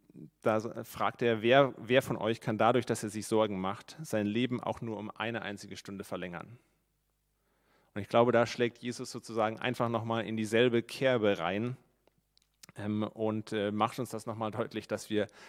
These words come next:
letztlich nicht so viel Kontrolle haben, wie wir sie gerne hätten. Und implizit denke ich dann eben auch mit, äh, vielleicht ist das ja auch gar nicht so schlimm, vielleicht ist das nicht das Entscheidende. Und ich glaube, diesen, diese Erfahrung oder diesen,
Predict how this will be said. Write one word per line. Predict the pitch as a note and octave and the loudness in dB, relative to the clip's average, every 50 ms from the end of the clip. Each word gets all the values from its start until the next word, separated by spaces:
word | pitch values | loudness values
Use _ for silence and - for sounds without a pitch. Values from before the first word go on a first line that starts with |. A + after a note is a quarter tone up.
| - - | -4 4
letztlich | A2 B2 D3 - - C3+ A2+ | 6 6 6 6 2 -4 -4
nicht | A#2+ B2 C3+ C3 | -2 -4 -4 -2
so | - C#3 | -2 -4
viel | - - - A#2+ A2+ | -4 -2 -4 -4 -4
Kontrolle | - - A#2 G#2+ - - G#2+ A2 A2+ G#2 - | -4 -6 -8 -8 -2 0 2 2 2 2 2
haben, | G#2 G#2+ A#2 - G2+ G#2 A2 B2 - - _ _ - _ _ _ _ _ _ | 0 -2 -2 -2 -2 -6 -6 -8 -10 -14 _ _ -20 _ _ _ _ _ _
wie | - G#2+ A2+ A2 | -6 -6 -4 2
wir | A2 A#2 G#2 | 2 2 2
sie | G2+ G#2+ | 2 -2
gerne | - G#2 G2 G2+ | -4 -4 -4 -4
hätten. | G2 G2 G#2 - - F2 E2 - - _ _ _ _ _ _ _ _ _ _ _ _ _ _ | -4 -4 -6 -6 -8 -12 -14 -14 -18 _ _ _ _ _ _ _ _ _ _ _ _ _ _
Und | A2 A2+ B2+ B2 A#2 - - - | 0 0 0 0 -2 -6 -14 -12
implizit | - G#2+ G#2+ G2 - A2 - - A#2 G#2+ - | -10 -8 -8 -6 -6 -8 -6 -4 -6 -4 -2
denke | G#2 G#2 G2 - | -4 -4 -4 -8
ich | G2+ - | -10 -8
dann | G#2+ G2 | -8 -6
eben | F#2 F#2 F2 - | -6 -6 -8 -8
auch | - - G2 | -10 -8 -6
mit, | G2+ G#2 G2+ | -6 -6 -6
äh, | G#2 G2 F2 F#2 G2 | -6 -8 -8 -8 -10
vielleicht | G#2+ - - A2 G2 G#2 B2 - | -14 -12 -8 -4 -4 -4 -4 -6
ist | A#2 A#2 - - | -10 -12 -12 -12
das | A2+ - - | -12 -12 -10
ja | G2 - | -12 -12
auch | - - | -12 -8
gar | - F#2+ F#2 | -8 -8 -6
nicht | F#2 G2 G2+ - - _ _ _ - _ _ | -6 -8 -12 -16 -20 _ _ _ -20 _ _
so | - - A2+ G#2+ | -8 -4 -4 -4
schlimm, | - - A2 G#2 G2+ | -2 -2 -2 -2 -2
vielleicht | - - F#2+ G2+ A2+ - | -2 -2 -2 -2 -2 -4
ist | A#2 - - | -8 -8 -8
das | A2+ - | -8 -8
nicht | - G2+ - - | -8 -12 -8 -6
das | G#2 G2 - - | -6 -6 -6 -10
Entscheidende. | - F#2 - - - - - - - - - - - _ _ _ _ _ _ _ _ _ _ _ _ _ _ _ _ _ _ _ _ _ _ _ _ - - - - - _ | -12 -12 -12 -10 -12 -12 -12 -14 -16 -18 -20 -20 -20 _ _ _ _ _ _ _ _ _ _ _ _ _ _ _ _ _ _ _ _ _ _ _ _ -20 -20 -20 -20 -12 _
Und | G#2+ | -6
ich | G#2 - | -6 2
glaube, | - A#2 A#2+ B2 C3 | 6 6 6 6 6
diesen, | A2 B2+ B2 A#2+ B2+ B2 A#2+ A#2 A#2 A2+ A#2 A#2 G2+ A#2+ A#2 C3+ - - - | 4 2 0 0 0 0 0 0 -2 -4 -4 -8 -10 -10 -10 -10 -12 -10 -8
diese | - B2 A2 A#2+ A2 | -6 -2 0 0 0
Erfahrung | - G#2+ - - B2+ A#2+ A#2 C#3+ B2 B2+ B2 | 0 -2 -4 -2 0 4 4 4 4 4 2
oder | A2+ A2 | 0 0
diesen, | G#2 A2 G#2+ G#2 G#2+ G#2+ G#2+ G#2+ A2 A2+ - | 0 -2 -6 -4 -4 -4 -6 -6 -8 -10 -16